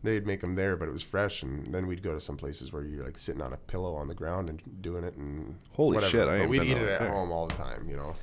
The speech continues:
Speaker 2: The best, um, the best sushi joint that I've ever been to was this place in L A.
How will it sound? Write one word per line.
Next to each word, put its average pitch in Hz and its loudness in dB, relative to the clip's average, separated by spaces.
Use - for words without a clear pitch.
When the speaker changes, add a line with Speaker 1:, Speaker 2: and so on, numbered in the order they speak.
Speaker 2:
The 110 2
best, 143 8
um, 78 8
the 95 2
best 131 4
sushi 107 4
joint 71 0
that 76 0
I've 78 0
ever 80 2
been 73 0
to 67 0
was 82 -2
this 76 -2
place 82 2
in 73 -2
L 69 2
A. 67 -2